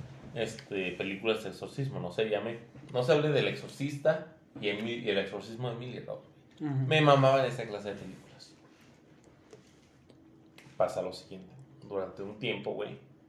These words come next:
Speaker 1: no sé si fue un año, güey, pero yo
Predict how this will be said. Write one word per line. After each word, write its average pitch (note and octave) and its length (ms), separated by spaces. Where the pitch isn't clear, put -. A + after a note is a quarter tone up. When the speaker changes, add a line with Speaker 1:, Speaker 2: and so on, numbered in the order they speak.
Speaker 1:
no F#2 120
sé G#2 200
si - 160
fue F#2+ 140
un G2 140
año, E2+ 320
güey, F2 200
pero F#2 260
yo G2+ 320